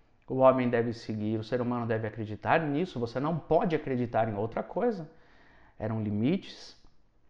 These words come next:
E do ponto de vista da a, a observação, é, objetiva, é,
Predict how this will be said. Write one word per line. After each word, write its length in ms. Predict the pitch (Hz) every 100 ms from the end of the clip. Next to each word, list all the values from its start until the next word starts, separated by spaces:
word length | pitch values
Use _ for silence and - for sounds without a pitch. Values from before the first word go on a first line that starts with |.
| - - - 156
E 40 |
do 100 | 147
ponto 300 | 196 - 180
de 100 | 156
vista 280 | 151 151 147
da 440 | 143 139 131 - -
a, 480 | 127 120 - - 120
a 60 |
observação, 880 | 135 131 143 131 123 - - 127 120 - - - - -
é, 220 | - 113 113
objetiva, 920 | 139 135 131 131 196 220 143 131 - - - - -
é, 420 | 127 127 123 123